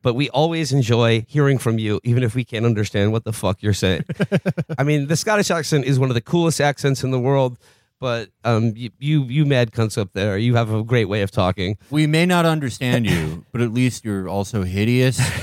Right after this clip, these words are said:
Speaker 1: <laughs>
Speaker 2: and you were essentially the overseers to the plantation that was the British Empire. <laughs>
Speaker 1: Uh, no, seriously, shout out Scotland. And hey, if any of our Scottish listeners,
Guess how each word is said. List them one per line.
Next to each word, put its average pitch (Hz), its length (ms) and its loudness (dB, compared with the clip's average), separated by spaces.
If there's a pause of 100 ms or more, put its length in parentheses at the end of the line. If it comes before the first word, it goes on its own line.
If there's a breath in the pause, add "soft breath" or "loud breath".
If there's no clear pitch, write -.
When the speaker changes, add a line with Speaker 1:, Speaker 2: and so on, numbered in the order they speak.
Speaker 1:
<laughs> - 40 -20
Speaker 2:
and 104 200 0
you 104 180 2
were 95 420 2
essentially 101 800 -2
the 87 300 -2
overseers 80 920 -4
to 85 180 -4
the 82 160 -2
plantation 101 640 2
that 87 180 2
was 87 240 2
the 92 60 -4
British 85 320 0
Empire. 76 560 0
<laughs> 190 40 4 (1080 loud breath)
Speaker 1:
Uh, 143 140 0
no, 143 140 0
seriously, 143 360 0
shout 165 280 0
out 156 120 0
Scotland. 147 560 0
And 127 140 0
hey, 143 140 2
if 104 160 -4
any 160 80 0
of 180 80 2
our 180 100 2
Scottish 143 340 -2
listeners, 147 460 2